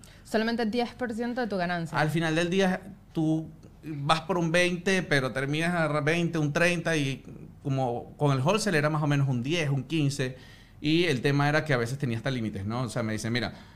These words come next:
Speaker 2: aquí lo que hay son veinte unidades". Entonces, bueno, veinte unidades, que te ganas diez dólares, bueno, pero te ganas doscientos dólares. Pero no te-, me quedo sin stock porque ellos no tenían más stock y te quedas básicamente sin vender porque no tienes el control del inventario de ellos. Entonces,
Speaker 1: Claro.
Speaker 2: como que,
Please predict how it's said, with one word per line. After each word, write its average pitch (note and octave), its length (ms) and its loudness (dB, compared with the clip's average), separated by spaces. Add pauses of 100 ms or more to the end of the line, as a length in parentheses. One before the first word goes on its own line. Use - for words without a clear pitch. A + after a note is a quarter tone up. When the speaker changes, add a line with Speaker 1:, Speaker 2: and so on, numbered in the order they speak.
Speaker 2:
aquí - 220 -4
lo B2 120 0
que D3 100 0
hay D3 100 4
son D3 260 2
veinte D3+ 220 2
unidades". C3+ 380 0
Entonces, A2+ 260 -4
bueno, E3 240 -2
veinte B2 180 -2
unidades, E3+ 320 2
que C3+ 80 0
te A#2+ 80 -2
ganas C3 220 -2
diez E3+ 120 0
dólares, F3 360 0
bueno, C#3+ 280 -2
pero A#2+ 160 -2
te A#2+ 60 -4
ganas C3 220 0
doscientos B2+ 360 -4
dólares. C3 340 -2 (360)
Pero C#3 160 0
no C#3 160 2
te-, D#3+ 160 0
me D#3 160 -2
quedo D3+ 160 0
sin F#3 140 -2
stock G#3 420 0
porque C3 240 -4
ellos C#3+ 220 0
no C#3 120 4
tenían D3+ 280 0
más D3 140 2
stock E3+ 320 0 (420)
y D#3+ 80 -2
te E3+ 160 0
quedas F#3+ 160 4
básicamente G3 480 0
sin G3+ 180 0
vender B2+ 300 -2
porque A2+ 180 -6
no A2+ 160 -4
tienes C3+ 200 0
el D#3 60 -6
control B2+ 420 -2
del G3 120 0
inventario B2 460 2
de D3+ 120 2
ellos. A2 220 0
Entonces, D#3+ 280 -4
Speaker 1:
Claro. D#3+ 40 -4
Speaker 2:
como E3+ 240 -2
que, G2 180 -4